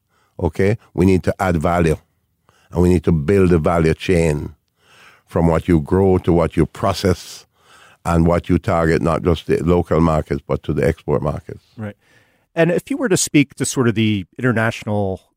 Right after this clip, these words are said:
Speaker 2: class of investors, which I imagine there's a, a few of them among our, our listeners. Um, what type of investment into Jamaica w-, would be your preferred, uh,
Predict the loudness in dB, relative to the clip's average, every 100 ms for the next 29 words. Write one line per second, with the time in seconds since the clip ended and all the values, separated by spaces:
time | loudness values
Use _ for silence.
0 | -6 -2 -2 -4 -8 -6 -6 -6 -8 -8
1 | -8 -2 0 0 0 -2 -4 -4 -8 -2
2 | -2 0 -2 -2 -4 -2 0 0 2 0
3 | 2 2 2 0 -2 0 0 0 -2 -4
4 | -6 -16 -20 _ _ -2 0 0 -4 _
5 | _ _ -4 -2 0 0 0 0 2 2
6 | 2 0 -2 -2 -2 -6 -6 -6 -4 -4
7 | -4 -6 -6 -6 -10 -14 -16 -16 -6 -6
8 | -4 -2 -2 -2 -6 -8 -10 -6 -6 -4
9 | -6 -12 -20 _ -16 -8 -8 -6 -8 -10